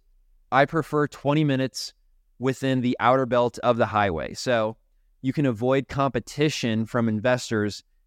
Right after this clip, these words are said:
in quickly gentrifying areas where there's a ton of flips happening.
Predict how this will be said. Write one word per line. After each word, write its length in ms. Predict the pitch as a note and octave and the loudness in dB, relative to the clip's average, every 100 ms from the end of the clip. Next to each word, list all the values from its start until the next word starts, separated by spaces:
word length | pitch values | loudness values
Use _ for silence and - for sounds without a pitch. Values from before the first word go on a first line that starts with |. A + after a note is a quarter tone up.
| _ | _
in 180 | B2+ B2 | -2 -2
quickly 640 | - - C#3+ - D#3 D3 - | -4 -2 -2 -2 -2 0 -4
gentrifying 800 | B2 B2+ C3+ C#3+ B2+ C3 A#2 A2+ - | -4 -2 0 -2 -2 -2 0 -2 -2
areas 460 | E3+ C3+ G2+ F#2+ | 0 2 0 0
where 100 | A2+ | 0
there's 220 | A2 G#2+ | 0 0
a 80 | G#2+ | -4
ton 260 | - C3+ C#3 | -4 -2 -2
of 80 | - | -2
flips 340 | C3 C3+ - | -2 -2 0
happening. 460 | G2+ F2+ - C2 | -2 0 -4 -8